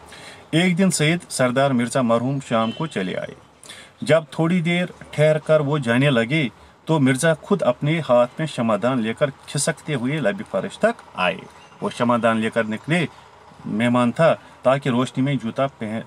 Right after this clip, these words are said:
देख कर पहन लें। उन्होंने कहा, "क़िबला व काबा, आपने क्यों तकलीफ़ फरमाई?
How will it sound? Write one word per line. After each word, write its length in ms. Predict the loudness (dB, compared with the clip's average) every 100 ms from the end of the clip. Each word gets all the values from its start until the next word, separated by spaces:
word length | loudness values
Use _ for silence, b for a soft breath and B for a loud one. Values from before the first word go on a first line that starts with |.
| -10
देख 240 | -4 -2 0
कर 180 | 0
पहन 340 | 0 -4 -6 -8
लें। 100 | -12 -20 -20 B B B 0
उन्होंने 340 | 2 4 2
कहा, 280 | 2 4 4
"क़िबला 320 | 2 0 2
व 100 | 0
काबा, 340 | 2 2 4 4
आपने 340 | 4 2 -4
क्यों 220 | -4 -4
तकलीफ़ 340 | -2 -2 -2 -4
फरमाई? 400 | -6 -6 -6